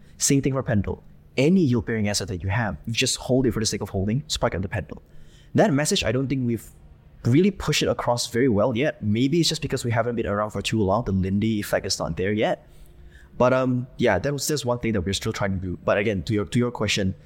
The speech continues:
I think it's something that users appreciate as well. That's why they come in and provide liquidity on the Pendle. Because if you're just holding S T E T H, why not just park it onto Pendle?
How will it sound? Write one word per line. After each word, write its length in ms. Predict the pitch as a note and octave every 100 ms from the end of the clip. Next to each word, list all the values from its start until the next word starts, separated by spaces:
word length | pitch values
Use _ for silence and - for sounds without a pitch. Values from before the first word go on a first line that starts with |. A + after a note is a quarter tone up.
| - -
I 60 | -
think 140 | B2+ B2+
it's 80 |
something 260 | B2 A2 A#2
that 280 | G#2+ E2 -
users 260 | G#2+ A2 G#2+
appreciate 440 | G2 A2 - G#2+
as 120 | F#2+
well. 220 | A#2 D#3 -
That's 160 | F#2+
why 260 | G2+ F#2 F#2+
they 100 | G2
come 260 | - F#2+ F#2
in 120 | F2+
and 160 | F2
provide 280 | E2+ F#2 F2+
liquidity 360 | F2 - G2+ G2
on 40 |
the 60 | F#2
Pendle. 300 | G#2+ F#2 F2+
Because 240 | - G#2
if 80 | G2
you're 60 | A#3+
just 140 | A3
holding 220 | B2 G#2
S 120 | F#2+ -
T 100 | -
E 20 |
T 20 | F2+
H, 40 |
why 60 | -
not 60 |
just 160 | A#2+ -
park 160 | F#2+ -
it 80 | -
onto 160 | F2
Pendle? 420 | E2 F2+ F2 F2+